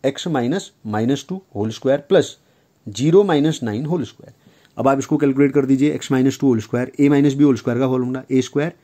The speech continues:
माइनस टू into A into B plus बी स्क्वायर, टू का स्क्वायर फ़ोर होता है, माइनस into माइनस प्लस होगा, फ़ाइव का स्क्वायर फिर ट्वेंटी फ़ाइव होगा, X माइनस माइनस प्लस हो जाएगा टू होल स्क्वायर,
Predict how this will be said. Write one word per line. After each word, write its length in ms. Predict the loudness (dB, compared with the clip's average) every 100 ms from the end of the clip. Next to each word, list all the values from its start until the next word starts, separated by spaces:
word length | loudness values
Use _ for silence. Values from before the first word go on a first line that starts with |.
| _ -8
माइनस 380 | -4 -2 -4 -4
टू 140 | 0 0
into 220 | -2 -4
A 160 | -2 -2
into 220 | -4 -6 -8
B 100 | -10 _ _ _ -6
plus 160 | -6 -4
बी 160 | -4
स्क्वायर, 280 | -6 -10 -14 -10
टू 100 | -8
का 100 | -8
स्क्वायर 260 | -8 -10
फ़ोर 200 | -8 -10
होता 160 | -10 -14
है, 60 | -20 _ _ _ _ -6
माइनस 340 | 0 2 2
into 200 | 2 0
माइनस 240 | 0 0 -2
प्लस 240 | 0 2
होगा, 220 | 2 0
फ़ाइव 260 | -2 -2 -2
का 80 | -2
स्क्वायर 260 | -4 -4 -4
फिर 100 | -6 -4
ट्वेंटी 220 | -2 -2
फ़ाइव 200 | -4 -6
होगा, 200 | -8 -14 _ _ _ _ _ _ _ _ _ -20 -20 _ _ _
X 280 | -4 -2 -4 -4 _ -4
माइनस 420 | 0 2 2 0
माइनस 280 | 0 0 -2
प्लस 260 | 0 0 0
हो 60 |
जाएगा 260 | -4 -6 -8
टू 220 | -8 -10 -12 _ _ _
होल 180 | -8 -8
स्क्वायर, 300 | -8 -10 -10